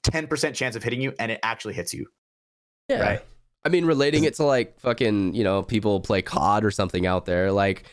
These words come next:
Speaker 2: I don't care how smart you are about where you're going on Warzone or some shit. If some dude just has a better aim than you, you're gonna die. <laughs>
Speaker 1: Yeah,
Speaker 2: And it's like,
Speaker 1: straight up.
Speaker 2: there's these just points in times where it's like, people will be so much better that it's, it, you know, you can play as smart as you want.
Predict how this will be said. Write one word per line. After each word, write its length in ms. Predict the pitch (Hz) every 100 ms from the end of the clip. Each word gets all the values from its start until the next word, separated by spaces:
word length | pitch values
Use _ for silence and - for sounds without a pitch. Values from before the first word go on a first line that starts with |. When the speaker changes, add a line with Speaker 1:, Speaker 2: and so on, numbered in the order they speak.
| - _ _ _ -
Speaker 2:
I 20 |
don't 160 | 196 -
care 200 | 180 156
how 160 | 156
smart 520 | 139 - 139 131 139 117
you 180 | 117 107
are 240 | 107 123
about 300 | 110 104 95
where 160 | 104 113
you're 160 | 110
going 400 | 113 107 110 113
on 140 | 104 101
Warzone 560 | 98 110 110 104 98
or 80 | 98
some 220 | - 95 95
shit. 360 | 92 101 110 - -
If 100 | -
some 220 | - 190
dude 200 | 160 175
just 160 | 156 143
has 220 | 147 143
a 20 |
better 300 | 127 143 131
aim 220 | 135 151 127
than 140 | 113
you, 320 | 107 113 143 - -
you're 200 | 147 160
gonna 200 | 165 143
die. 460 | 147 147 107 92 - _ _ -
<laughs> 220 | - 190 202 180 151
Speaker 1:
Yeah, 340 | 127 151 151 165
Speaker 2:
And 120 | 180
it's 160 | - 196
like, 140 | 180
Speaker 1:
straight 120 | 151 147
up. 200 | 127 - -
Speaker 2:
there's 220 | 170 160
these 240 | 147 170 156
just 280 | 147 143 -
points 280 | 156 147 147
in 100 | 139
times 360 | 120 127 117
where 120 | 113
it's 160 | 107 -
like, 320 | 101 95 - -
people 260 | 117 156 151
will 120 | 127
be 140 | 120 110
so 180 | 131
much 180 | 123 117
better 300 | 120 123 104
that 140 | 95 98
it's, 180 | - -
it, 200 | 95 - -
you 100 | -
know, 220 | 92 104
you 140 | 123 156
can 80 | 160
play 180 | 175 135
as 80 |
smart 220 | - 160 147
as 100 | 147
you 80 |
want. 300 | 170 143 104